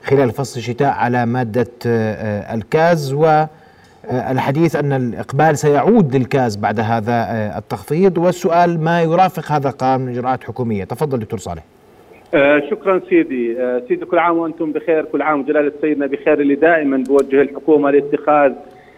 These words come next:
Speaker 2: كافة الإجراءات اللي من شأنها التخفيف على المواطن. آه، توجيه جلالة سيدنا اليوم مباشرة الحكومة كما أشار دولة رئيس الوزراء، آه، نفذته، لجنة التسعير اجتمعت، آه، تنفيذ، آه، التوجيهات الملكية السامية بتجميد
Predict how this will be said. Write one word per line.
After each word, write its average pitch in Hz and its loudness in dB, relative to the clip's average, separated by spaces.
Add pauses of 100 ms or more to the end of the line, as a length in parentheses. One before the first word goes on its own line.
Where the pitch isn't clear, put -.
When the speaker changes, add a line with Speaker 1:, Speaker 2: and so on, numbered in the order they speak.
(300)
Speaker 2:
كافة 185 2
الإجراءات 143 2
اللي 139 -2
من 143 -2
شأنها 135 0
التخفيف 139 0
على 143 2
المواطن. 143 0 (520)
آه، 139 6
توجيه 160 0
جلالة 160 2 (100)
سيدنا 156 0
اليوم 151 4
مباشرة 147 2
الحكومة 139 -4
كما 143 2
أشار 139 4
دولة 139 2 (120)
رئيس 139 -2
الوزراء، 135 2 (360)
آه، 131 4
نفذته، 147 2
لجنة 143 0
التسعير 139 0
اجتمعت، 147 0
آه، 127 4
تنفيذ، 139 2 (180)
آه، 120 4
التوجيهات 117 4
الملكية 135 2
السامية 147 4
بتجميد 151 2